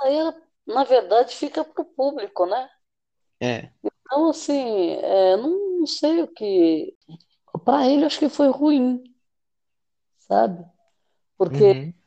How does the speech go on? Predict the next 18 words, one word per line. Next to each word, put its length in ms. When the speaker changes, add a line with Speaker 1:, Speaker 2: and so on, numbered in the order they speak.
Speaker 1:
fi-, 240
não 140
fi-, 240
ficou 420
uma 100
imagem 420
meio, 320
meio, 320
meio 200
estranha. 840
É, 240
parecia, 480
ele 200
parecia 400
muito 220
revoltado, 1000
sabe? 440
Speaker 2:
Sim. 400